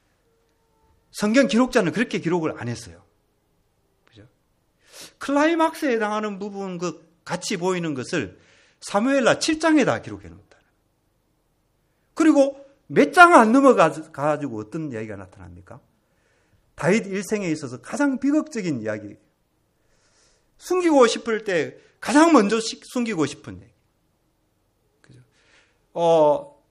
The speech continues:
너무나도 고통스럽고 아프고 정말 뼈가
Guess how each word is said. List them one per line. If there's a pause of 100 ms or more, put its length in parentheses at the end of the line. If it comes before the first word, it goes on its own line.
(140)
너무나도
고통스럽고 (180)
아프고 (1400)
정말
뼈가